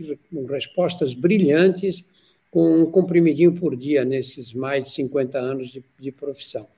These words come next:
Mas o que eu quero dizer é o seguinte: quando você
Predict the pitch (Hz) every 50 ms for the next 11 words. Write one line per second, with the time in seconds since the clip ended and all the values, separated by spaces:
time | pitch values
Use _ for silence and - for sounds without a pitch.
0 | _ _ _ _ _ _ _ 196 185 180 - 233 202 - 220 214 196 180 156 151
1 | 202 226 214 - - 233 175 151 165 156 - - - - _ _ _ _ _ _
2 | _ - 339 320 302 294 262 202 - - 208 175 147 - - -